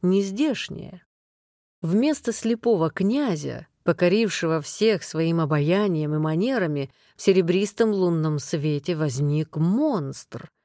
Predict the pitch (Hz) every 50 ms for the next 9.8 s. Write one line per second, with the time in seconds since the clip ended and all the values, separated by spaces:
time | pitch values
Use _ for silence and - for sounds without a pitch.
0 | _ _ _ _ _ _ _ _ _ _ - 247 233 226 294 339 349 339 339 269
1 | 320 330 320 320 302 302 339 320 294 - - 302 294 294 277 254 247 262 247 262
2 | 262 254 226 - - 240 233 233 226 220 208 - - - 196 - 214 208 208 190
3 | 170 170 175 165 147 135 - - - 156 - - _ _ - 175 170 180 165 151
4 | 170 175 180 180 185 180 180 - 202 220 208 170 143 131 - - - 151 151 -
5 | _ _ _ _ _ _ _ - 185 185 180 - - 233 233 220 - - - 320
6 | 294 226 170 131 - 165 156 - 185 202 233 226 - - 170 139 143 151 - -
7 | _ _ _ _ - - _ - 147 165 156 - - 180 220 254 226 - 160 151
8 | 151 151 143 151 156 151 135 120 - - 262 233 - - 170 160 165 156 147 -
9 | - 175 180 - - 220 220 170 147 - - - 151 147 151 -